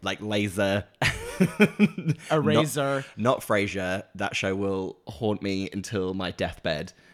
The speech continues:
Speaker 1: Um, but, you know, I'm gonna keep you abreast of how many people butcher my name on a daily basis here.
Speaker 2: That's great. Well, I mean, don't worry. As I said to you before, people, my name is Ben.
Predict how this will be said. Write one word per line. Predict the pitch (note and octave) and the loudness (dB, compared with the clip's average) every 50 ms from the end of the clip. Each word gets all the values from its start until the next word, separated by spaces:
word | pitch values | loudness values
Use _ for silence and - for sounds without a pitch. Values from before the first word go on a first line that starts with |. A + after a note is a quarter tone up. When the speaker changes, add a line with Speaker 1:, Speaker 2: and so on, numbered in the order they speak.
| _ _ - | _ _ -8
Speaker 1:
Um, | F2+ F2 E2+ E2 E2+ E2 - - - _ _ _ _ - _ _ | -6 -4 -4 -4 -6 -8 -8 -12 -18 _ _ _ _ -20 _ _
but, | - D3 D3 C#3+ - - - | 0 2 2 2 -2 -2 -2
you | F#3 | 0
know, | E3+ A2 G2+ - | 0 2 0 0
I'm | - A2 | -2 -2
gonna | A2+ C3+ B2 | -4 -4 -6
keep | - - B2 - - | -4 -6 -6 -4 -2
you | G#2+ | -4
abreast | F#2+ - F#2+ F#2+ F#2 - - | -4 -2 -4 -6 -6 -6 -10
of | F#2+ F2+ - - - _ _ - | -10 -10 -10 -14 -20 _ _ -12
how | - F#2 G2 A2 | -10 -8 -6 -4
many | G2+ G2+ G2 F#2 | -4 -4 -4 -6
people | - G#2 E2 - F2 | -6 -10 -10 -10 -10
butcher | - F#2 D#2+ - - F#2+ | -8 -8 -8 -8 -8 -10
my | F2+ F2+ E2+ | -10 -8 -8
name | F2 E2 D#2+ E2+ E2+ E2+ - - _ - | -8 -6 -6 -6 -8 -10 -12 -14 _ -12
on | - F#2 F2 | -10 -8 -6
a | F2 E2+ E2+ - _ _ - | -6 -8 -8 -12 _ _ -6
daily | - E2+ E2+ E2 E2+ | -4 -4 -4 -6 -8
basis | - - - D#2+ - - D#2 - - | -10 -10 -12 -12 -12 -14 -14 -10 -10
here. | E2 D2+ | -10 -10
Speaker 2:
That's | D#2 F2 - | -10 -12 -12
great. | - F2+ D#2 - - - - - - | -12 -12 -12 -10 -8 -8 -8 -6 -4
Well, | A#3 A3 | -4 0
I | |
mean, | A#3 A#3+ C4+ | 4 6 6
don't | B3+ C4 A#3+ | 6 8 6
worry. | G#3 G#3 F3 C#3 - | 6 6 6 4 2
As | D3+ E3 E3 | 0 0 0
I | G3+ | -4
said | F#3 - - F3+ F3 - | -6 -2 -2 -4 -4 -4
to | - F3 | -6 -8
you | D#3 | -8
before, | - C#3+ - - C#3+ C3+ | -8 -10 -10 -6 -6 -6
people, | B2+ - - F3+ F3 F3 D3+ | -6 -6 -8 -8 -6 -6 -8
my | B2 C#3 C3 B2+ | -4 -2 -2 -2
name | C3 C3 B2+ C3+ | -2 -2 -2 -4
is | C#3 C3+ B2+ | -4 -6 -8
Ben. | A2 - - C3+ A#2+ A2 G#2 G#2+ A#2+ E3 G3 | -10 -6 -4 -2 -2 -2 -4 -4 -6 -8 -8